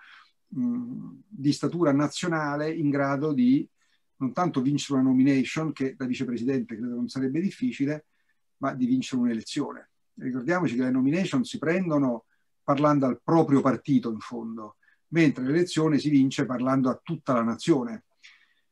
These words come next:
Quindi, eh, la sfida non è da poco. Certo è che una donna, eh, diciamo di colore, perché poi è praticamente mista, mezza indiana, mezza, ehm, giamaicana,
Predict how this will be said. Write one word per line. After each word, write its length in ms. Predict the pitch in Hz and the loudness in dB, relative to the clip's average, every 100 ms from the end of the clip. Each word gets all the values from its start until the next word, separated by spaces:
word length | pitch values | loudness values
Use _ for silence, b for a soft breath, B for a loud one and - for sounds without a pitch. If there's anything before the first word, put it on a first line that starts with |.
| _ | _
Quindi, 360 | _ 143 131 127 | _ 4 4 2
eh, 180 | 127 131 | -2 -4
la 120 | 139 | -6
sfida 420 | 139 - 180 151 | -6 -8 0 2
non 140 | 135 135 | 2 0
è 100 | 127 | 0
da 120 | 131 | -2
poco. 320 | 147 127 123 | -2 -2 -8
Certo 440 | - 214 233 180 | 2 2 4 2
è 120 | 147 139 | 2 4
che 380 | 147 151 175 _ _ _ _ _ _ _ _ _ _ - | 2 2 2 _ _ _ _ _ _ _ _ _ _ -4
una 380 | 160 170 156 151 | 0 2 0 -2
donna, 680 | 151 160 127 120 120 110 - _ _ _ _ | 2 4 4 2 -2 -6 -12 _ _ _ _
eh, 880 | 139 131 123 123 120 120 117 101 _ _ _ _ _ _ | -6 -4 -4 -6 -8 -12 -14 -16 _ _ _ _ _ _
diciamo 520 | 131 147 165 165 147 | -6 -2 0 0 -2
di 240 | 147 127 | -2 -4
colore, 520 | 143 160 165 143 117 | 0 4 6 4 0
perché 260 | 110 117 135 | -6 -8 -4
poi 160 | - 160 | 0 0
è 100 | - | 0
praticamente 380 | 131 147 117 | -2 -2 0
mista, 300 | 139 143 127 | 0 0 -2
mezza 320 | 120 147 131 135 | -2 0 2 2
indiana, 480 | 131 147 147 143 | 2 2 2 2
mezza, 580 | 131 143 131 113 135 135 | 2 0 -2 -4 -4 -4
ehm, 640 | 147 127 127 123 123 - - _ _ - _ _ 131 120 113 | -6 -4 -4 -6 -8 -12 -20 _ _ -20 _ _ -4 -4 -2
giamaicana, 760 | 127 131 127 147 123 113 113 | 0 0 2 0 0 -4 -8